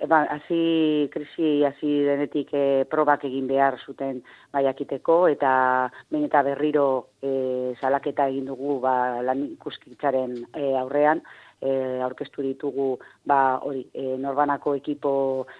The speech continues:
em, ber-, eribiltze-, e-, ber-, erabiltze gomendatzeagatik, eta, bueno, ba, pentsatzen dugu oso garrantzitsua dela langileen baita pazienteen osasuna bermatzea,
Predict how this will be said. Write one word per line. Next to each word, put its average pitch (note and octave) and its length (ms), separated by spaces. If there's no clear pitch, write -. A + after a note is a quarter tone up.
em, C3+ 480
ber-, C#3 240
eribiltze-, C#3 600
e-, C#3+ 260
ber-, C#3+ 380
erabiltze C3+ 800
gomendatzeagatik, C3+ 1000
eta, C#3 500
bueno, B2+ 320
ba, C3 200
pentsatzen C#3+ 500
dugu D3 400
oso D3+ 320
garrantzitsua D3 680
dela C#3 380
langileen D3+ 680
baita C#3 640
pazienteen C#3 680
osasuna C3+ 480
bermatzea, D3 580